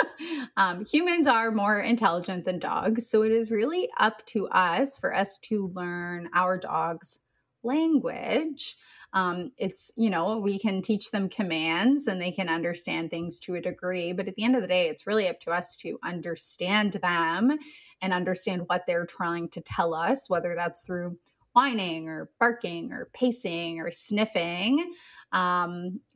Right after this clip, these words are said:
we went a long time where Marshall would never whine if he had to go out,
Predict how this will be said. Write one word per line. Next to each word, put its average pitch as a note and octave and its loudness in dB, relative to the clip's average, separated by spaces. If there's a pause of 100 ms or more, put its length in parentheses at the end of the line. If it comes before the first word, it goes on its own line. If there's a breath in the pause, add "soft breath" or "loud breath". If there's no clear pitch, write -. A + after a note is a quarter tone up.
(260)
we G3 2
went G3+ 2
a F3+ 0
long G#3 4
time E3+ 0
where E3 -2
Marshall F3+ 0
would F#3 0
never F#3 2
whine F3 2
if D#3+ -8
he - -4
had F3 2
to F#3+ 0
go D#3+ 0
out, F3 2